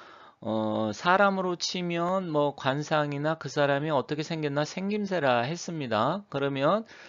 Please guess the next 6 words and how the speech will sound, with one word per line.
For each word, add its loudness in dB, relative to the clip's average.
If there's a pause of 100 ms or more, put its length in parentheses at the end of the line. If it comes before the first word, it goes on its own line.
사람이 0
운의 2
흐름이 -2
변한다. 2
그럼 -6
풍수도 -2